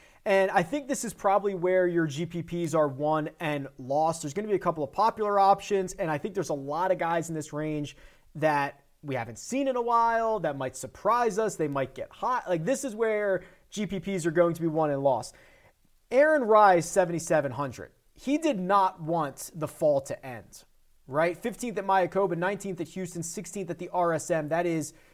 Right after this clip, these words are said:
three consecutive top twenty finishes. If we look other, elsewhere in this range, here was Tom Hoge. Remember he popped up earlier for Power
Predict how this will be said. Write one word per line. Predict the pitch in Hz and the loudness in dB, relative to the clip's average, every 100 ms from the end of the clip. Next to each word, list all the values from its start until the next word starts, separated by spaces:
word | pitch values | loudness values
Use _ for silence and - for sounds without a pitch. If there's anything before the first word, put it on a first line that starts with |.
| _ | _
three | - 175 240 208 | -8 -4 -4 -4
consecutive | 202 - 190 180 185 170 165 156 _ _ _ - | -6 2 2 2 0 2 0 -4 _ _ _ -2
top | 180 185 185 _ | 4 4 4 _
twenty | - 190 190 185 170 165 - | -6 0 0 0 -4 -6 -10
finishes. | - 180 151 131 117 - | -4 -2 -2 -8 -10 -6
If | 165 - | -6 -4
we | 165 180 170 165 - _ _ _ _ _ _ _ - | 0 2 2 0 -4 _ _ _ _ _ _ _ -2
look | 208 233 196 - _ | 2 2 0 -16 _
other, | 214 294 277 269 | 10 12 12 6
elsewhere | 226 285 285 202 196 160 - | 8 8 8 4 6 6 2
in | 196 | -2
this | 170 151 139 | 0 -2 -6
range, | 131 107 - - _ _ _ _ _ | -8 -8 -16 -20 _ _ _ _ _
here | - 320 | -2 0
was | 403 392 | 0 -2
Tom | 254 240 208 | -4 -2 2
Hoge. | 214 156 | 2 2
Remember | 151 202 339 | -2 -2 0
he | 311 | -2
popped | - 233 233 233 | 0 0 2 2
up | - - | 2 0
earlier | 208 196 190 175 160 143 139 135 - - | 2 6 6 6 4 4 2 -2 -12 -20
for | - - 180 175 170 165 160 156 - _ _ _ _ _ _ _ _ _ - | -10 2 4 6 8 6 6 2 -4 _ _ _ _ _ _ _ _ _ -6
Power | - 240 | 2 4